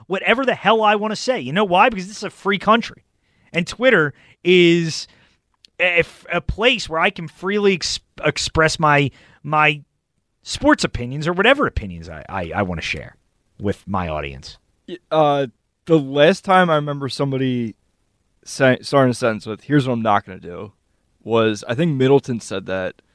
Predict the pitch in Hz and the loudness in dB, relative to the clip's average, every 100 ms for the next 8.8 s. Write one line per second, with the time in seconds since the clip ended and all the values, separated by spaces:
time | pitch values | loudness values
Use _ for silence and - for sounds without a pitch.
0 | _ _ _ 113 110 117 131 180 185 147 | _ _ _ -14 -14 -4 4 4 4 0
1 | 131 104 90 87 - 127 156 147 143 131 | 0 -2 -12 -16 -8 -2 2 2 0 -8
2 | 123 120 107 110 104 - 107 101 117 104 | 2 4 6 4 -2 -8 -16 -8 -8 -6
3 | 104 98 101 - - - _ _ _ _ | -6 -6 -6 -10 -16 -16 _ _ _ _
4 | _ 147 175 254 120 117 170 165 214 165 | _ -4 4 4 4 -4 -14 -2 -2 -2
5 | 104 80 73 117 117 127 76 _ _ _ | -8 -10 -12 -2 0 0 -6 _ _ _
6 | - 170 143 131 147 147 135 135 120 110 | -6 -4 -4 -6 -6 0 0 0 -2 -2
7 | 110 101 101 95 90 87 _ _ - 170 | -8 -10 -10 -14 -16 -20 _ _ -4 0
8 | 143 131 247 135 - 107 95 - | 0 2 0 -2 -8 -14 -18 -20